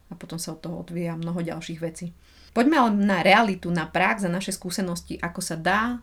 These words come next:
naplánovať si čas s deťmi, lebo to je našou témou. A ako teda tráviť čas s deťmi, ak máme plné ruky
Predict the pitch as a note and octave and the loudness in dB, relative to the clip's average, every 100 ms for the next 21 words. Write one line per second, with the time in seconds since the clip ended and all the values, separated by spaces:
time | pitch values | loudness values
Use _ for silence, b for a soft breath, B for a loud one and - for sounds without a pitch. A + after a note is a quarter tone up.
0 | - D#3 E3+ G3 F#3+ F3 E3+ E3+ D#3 D#3+ | -6 -4 0 0 0 0 -2 -6 -8 -8
1 | - E3+ E3 E3 C#3 - G#3 B3+ A#3 E3+ | -4 -4 -4 -6 -6 -4 0 0 0 -4
2 | E3 E3+ F3 F#3 G3+ G3 D#3 E3 E3+ G3+ | -4 -2 -2 -2 -4 -4 -4 -2 -2 0
3 | B3 B3+ b b b b b F#3 F#3+ - | -2 -6 b b b b b -2 2 2
4 | F3+ F3 - E3 D#3+ - F#3 F3 D#3+ - | 4 2 2 0 0 -4 -4 -2 -6 -4
5 | F3 E3 D#3+ D#3+ - F3+ F#3 F#3+ - - | -4 -2 -2 -4 0 2 2 0 -4 -8
6 | D3 - G#3+ | -8 -4 -6